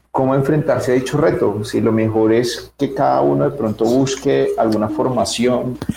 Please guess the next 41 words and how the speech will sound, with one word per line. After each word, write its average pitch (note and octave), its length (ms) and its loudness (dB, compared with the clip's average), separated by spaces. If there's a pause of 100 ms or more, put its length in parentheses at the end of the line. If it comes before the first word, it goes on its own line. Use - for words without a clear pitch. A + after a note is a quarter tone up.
(240)
o A2+ 120 0
de A2 100 0
pronto G2+ 280 -2
traer A#2+ 280 2
a G2+ 80 2
la B2 100 2
mesa A2 280 -2
algún A2+ 260 0
socio B2 600 0
que B2 80 -8
pueda - 300 0
traer A#2 240 2
ese - 220 -6
conocimiento, A#2+ 960 -2 (580)
o A2+ 680 2
si A2+ 380 -2
lo A2 140 2
mejor G#2 260 0
es G2+ 120 -4
traer A#2+ 200 0
un B2 120 -2
consultor. B2 880 -2 (360)
¿Cómo C#3+ 240 0
considera C#3+ 380 0
usted - 240 -2
que C#3+ 80 -2
es C#3 100 -2
ese C#3 160 -4
enfoque? C#3+ 360 -2
Porque, C#3+ 400 -2 (300)
pues, G#2 160 -6
vemos A#2 300 0
que C#3+ 440 0 (200)
desde G#2+ 220 2
el G#2+ 60 -2
punto G#2 220 -6
de A#2+ 60 2
vista A#2+ 180 0
de A#2+ 40 0
ustedes, G#2 400 -2
abogados G#2+ 640 2